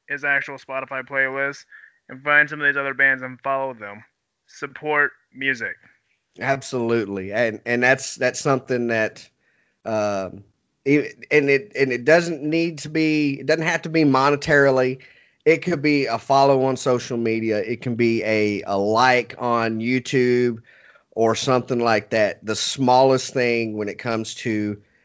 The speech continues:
Speaker 2: support, especially of the local music scenes, means the world. And just,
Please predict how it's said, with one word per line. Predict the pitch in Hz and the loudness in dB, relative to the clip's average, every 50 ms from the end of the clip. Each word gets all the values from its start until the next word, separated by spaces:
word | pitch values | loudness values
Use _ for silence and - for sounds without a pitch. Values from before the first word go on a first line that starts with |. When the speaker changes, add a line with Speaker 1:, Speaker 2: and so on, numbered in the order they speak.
| _ _ _ | _ _ _
Speaker 2:
support, | - - - 107 92 - - 120 120 120 117 107 - - - | -10 -8 -8 -8 -6 -2 2 4 6 6 6 4 2 -4 -14
especially | - - - 117 117 113 - 127 120 | -12 -4 -2 -2 -2 0 0 0 0
of | 113 107 | 0 0
the | 107 | -2
local | 107 104 113 113 113 113 117 | -4 0 0 0 0 0 -2
music | 110 110 113 113 101 107 107 - | -2 -2 -2 -2 -2 -4 -8 -6
scenes, | - 117 107 104 101 98 - - - _ _ _ _ _ _ _ _ | -4 -2 -2 -2 -2 -4 -8 -12 -14 _ _ _ _ _ _ _ _
means | 107 107 117 120 123 120 120 117 113 107 101 - - _ 104 | 0 2 4 6 6 6 4 4 2 0 -2 -8 -14 _ -4
the | 98 101 95 | 0 0 0
world. | 95 95 95 98 104 110 110 110 107 101 92 85 85 80 - - _ _ _ _ _ _ _ _ _ _ _ | 2 0 0 2 4 4 6 6 6 4 2 0 -4 -8 -12 -18 _ _ _ _ _ _ _ _ _ _ _
And | 95 104 104 104 101 101 101 98 92 92 82 - _ _ _ _ _ _ _ _ _ _ _ _ _ _ _ _ _ _ _ _ _ _ _ _ _ _ _ - | -4 -4 -2 0 0 -2 -2 -4 -4 -6 -8 -12 _ _ _ _ _ _ _ _ _ _ _ _ _ _ _ _ _ _ _ _ _ _ _ _ _ _ _ -2
just, | 110 143 147 143 - - - _ | 0 0 0 0 -4 -8 -12 _